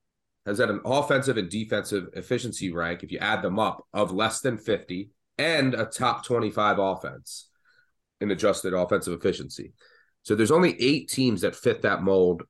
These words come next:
right now. Now, that some of them could drop out, some of them could drop in, but that's Houston, Alabama, U C L A, Purdue, uconn, Kansas, Texas, and Virginia. So if you look at those odds,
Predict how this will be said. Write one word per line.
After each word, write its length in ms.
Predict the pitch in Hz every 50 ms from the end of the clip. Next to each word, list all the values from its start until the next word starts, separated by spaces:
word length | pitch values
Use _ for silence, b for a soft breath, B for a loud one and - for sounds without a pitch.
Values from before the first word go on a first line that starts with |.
| _ _ _ _ _ _ -
right 200 | 101 110 123 113
now. 400 | 120 90 80 80 90 104 - - _
Now, 100 | - 90
that 180 | 85 104 98 - 87 82 -
some 160 | - - 113
of 80 | 113 101
them 100 | 104 104
could 120 | - 95
drop 260 | 87 104 104 101 - 95
out, 340 | 95 95 98 101 101 - - - _ _ _
some 140 | - - 98
of 60 | 87
them 60 | 85
could 120 | 85 87 82
drop 240 | 90 87 87 - 85
in, 240 | 82 82 85 85 b b b b b b b
but 80 | - 101
that's 180 | 107 95 - - -
Houston, 600 | 127 143 135 - - - 139 131 131 123 117 - _ _ _ _ _ _ _ _
Alabama, 720 | 104 113 117 113 107 110 110 107 104 101 101 101 95 - - _ _
U 120 | 104 113 110
C 200 | - - 117 113
L 200 | 104 98 95 95
A, 320 | 92 92 92 92 90 - _ _ _ _ _ _
Purdue, 640 | - 104 95 87 87 101 101 104 101 98 101 98 - - _ _ _ _ _ _ _ _ _ _ _ b b b b
uconn, 680 | 101 123 165 - - 123 101 95 92 92 101 127 127 - _ _ _ _ _ _ _ _ -
Kansas, 720 | - - 127 127 127 123 101 92 92 92 90 - - - - _ _ -
Texas, 600 | - - 110 98 98 - - 104 92 - - -
and 200 | 92 92 90 87
Virginia. 500 | 87 87 80 85 123 113 92 80 76 71 - _ _ _ _ _ _ _ _ _ _ _ _ _ _ _ _ _
So 320 | - - 131 120 104 - - -
if 100 | 110 127
you 60 | 127
look 180 | 147 170 -
at 80 | 165 131
those 180 | 143 123 110 117
odds, 720 | 131 135 135 117 110 104 95 87 - - - - -